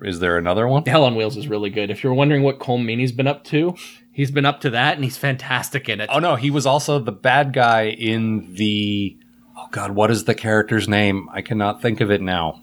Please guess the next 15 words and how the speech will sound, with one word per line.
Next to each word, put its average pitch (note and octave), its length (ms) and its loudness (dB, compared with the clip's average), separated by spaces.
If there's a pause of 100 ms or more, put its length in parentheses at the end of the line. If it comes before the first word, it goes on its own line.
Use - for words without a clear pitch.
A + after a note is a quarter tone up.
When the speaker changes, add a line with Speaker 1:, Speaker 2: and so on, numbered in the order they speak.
Speaker 1:
Um, F#2+ 560 0 (680)
nope. E2+ 400 -2
Speaker 2:
What A2 220 -4
Speaker 1:
It's, B2+ 100 0
Speaker 2:
is B2 60 -2
it D3 100 4
Speaker 1:
it's E3 120 -4
Speaker 2:
about? E3+ 320 4
Speaker 1:
gone. D#2 160 -4 (480)
It C3 160 2
is C3+ 240 2
a A#2 140 2
long, A2+ 680 2
long-running G#2 1080 4
English, G2+ 800 -2